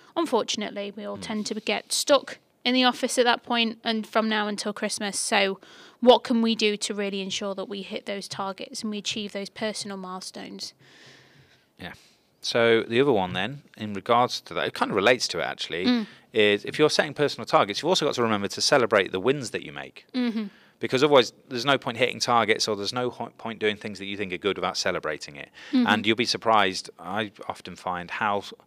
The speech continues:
Speaker 2: siloed your kind of echo chamber could be in a company about thinking, "Well, I've done that and that's great." But actually no one else knows about it.
Speaker 1: Yep.
Speaker 2: And
Speaker 1: Yeah,
Speaker 2: what you
Speaker 1: yeah,
Speaker 2: might take
Speaker 1: very
Speaker 2: for
Speaker 1: true.
Speaker 2: granted as we've done that, it's not
Speaker 1: <clears throat>
Speaker 2: something that anyone else may be aware of. You have to celebrate, you know, what's,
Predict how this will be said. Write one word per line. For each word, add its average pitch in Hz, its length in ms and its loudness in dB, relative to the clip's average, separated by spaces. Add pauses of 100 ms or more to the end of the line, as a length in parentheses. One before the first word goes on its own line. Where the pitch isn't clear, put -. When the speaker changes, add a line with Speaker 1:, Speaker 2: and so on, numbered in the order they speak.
(160)
Speaker 2:
siloed 107 680 6
your 98 160 4
kind 95 200 -2
of 92 60 0
echo 95 220 -2
chamber 90 300 -8
could - 220 -12
be 117 140 0
in 101 80 -4
a 85 40 -12
company 82 500 -6
about - 340 -4
thinking, 92 260 -8
"Well, 117 140 4
I've 104 100 4
done 135 160 4
that 101 140 4
and 95 80 -8
that's 92 180 -6
great." 95 500 0 (760)
But 107 120 4
actually 113 200 -2
no 120 100 2
one 110 80 2
else 113 200 0
knows 78 160 -8
about - 300 -10
it. - 160 -6 (120)
Speaker 1:
Yep. 262 360 -2
Speaker 2:
And 214 260 0
Speaker 1:
Yeah, 240 60 0
Speaker 2:
what 269 140 6
you 262 80 6
Speaker 1:
yeah, - 80 4
Speaker 2:
might - 120 4
take 240 120 2
Speaker 1:
very 240 80 0
Speaker 2:
for 107 80 -2
Speaker 1:
true. 117 120 4
Speaker 2:
granted 120 280 2
as 92 100 -2
we've 95 220 -2
done 113 180 6
that, 80 260 0
it's - 200 -4
not 107 180 2 (200)
Speaker 1:
<clears throat> 208 200 -8
Speaker 2:
something 107 400 -2
that 92 140 -4
anyone 95 200 -6
else 92 200 -6
may 95 80 -4
be 90 60 -2
aware 92 260 4
of. 85 100 -6
You 95 120 -2
have - 340 0
to 104 100 -6
celebrate, 92 640 0 (100)
you - 80 -12
know, 80 120 -4
what's, - 260 -6